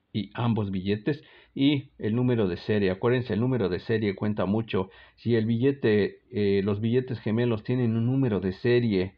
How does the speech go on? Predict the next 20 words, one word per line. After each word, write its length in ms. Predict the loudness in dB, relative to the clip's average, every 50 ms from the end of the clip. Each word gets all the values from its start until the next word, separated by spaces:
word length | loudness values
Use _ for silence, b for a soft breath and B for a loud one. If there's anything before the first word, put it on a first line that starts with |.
| _ _
lo 200 | -10 -6 -6 -6
que 100 | -4 -2
le 100 | -2 0
llamamos 480 | 0 0 0 0 0 0 0 -2 -2 -2
el 160 | -2 -4 -4
fancy 480 | -4 -2 0 0 2 2 0 -2 -4 -6
serial 340 | -2 0 2 2 2 2 2
number, 380 | 2 2 2 2 2 0 -2 B B B B B B
ya 140 | -2 -2 -2
sea 240 | 0 0 2 2 2
un 180 | 2 0 0
radar 440 | 0 -2 -2 0 0 2 2 2 2
o 80 | 2 2
ya 180 | 2 2 0
sean, 380 | -2 -2 -2 0 0 2 0 0
este, 680 | -2 -4 -6 _ -10 -10 -8 -8 -8 -8 -8 -10 -12 -14 _ _ _
números 400 | -4 -2 0 0 0 0 -2 -4
consecutivos 840 | -6 -8 -6 -6 -8 -10 -12 -12 -10 -4 -2 -2 0 0 -2 -2 -2
o, 40 | -4
o 500 | -4 -2 -2 -2 0 0 -2 -2 -6 -10